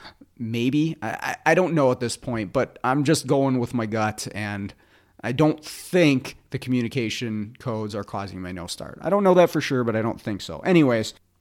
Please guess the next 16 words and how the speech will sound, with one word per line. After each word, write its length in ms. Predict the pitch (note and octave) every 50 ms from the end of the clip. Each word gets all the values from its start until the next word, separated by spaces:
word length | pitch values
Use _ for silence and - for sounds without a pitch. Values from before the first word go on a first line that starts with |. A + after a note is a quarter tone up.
| _ _ _
in 180 | - E3 E3+ F#3+
the 140 | G3+ G3 D#3+
I 160 | C3+ D#3 D#3
P 180 | D#3 - D3 B2+
D 240 | A#2+ B2 A#2 A2
M, 320 | A2 A#2 G#2 E2+ E2 F2+ - _ _ -
there 100 | A2+ A2
was 100 | G2+ -
a 40 |
code, 440 | - - - A2 G2 F2+ - - - - - - - _ - - _ -
and 320 | C3 B2 A#2 A#2 A2 A#2+
this 160 | C#3+ D3 - E3
is 100 | D3 C3
what 420 | C3 C#3+ C#3 C3 C3+ - - -
led 320 | A2+ A2 A2+ A#2+ A#2+ A#2+
me 380 | B2 B2 A#2 A2+ A2+ A2 G#2+